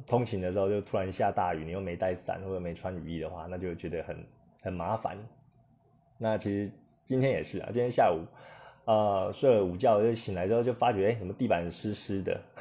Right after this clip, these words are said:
<laughs> 那原来就是，呃，我们房间有漏水啊，就今天雨下太大了。那房间的墙壁呢，本来就有一些小的裂缝，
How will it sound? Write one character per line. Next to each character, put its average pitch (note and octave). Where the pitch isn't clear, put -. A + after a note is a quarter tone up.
<laughs> -
那 A#2+
原 A2
来 G#2
就 A2
是， A2
呃， G#2
我 G#2
们 A2
房 A2+
间 B2+
有 F#2+
漏 A#2
水 -
啊， -
就 A#2+
今 B2
天 B2
雨 F2
下 G2
太 G2+
大 E2+
了。 -
那 A#2+
房 B2
间 D#3
的 C#3
墙 G2
壁 A2
呢， E2+
本 D#2+
来 E2+
就 G#2+
有 F2+
一 F#2
些 G2
小 D#2+
的 D#2+
裂 F2
缝， E2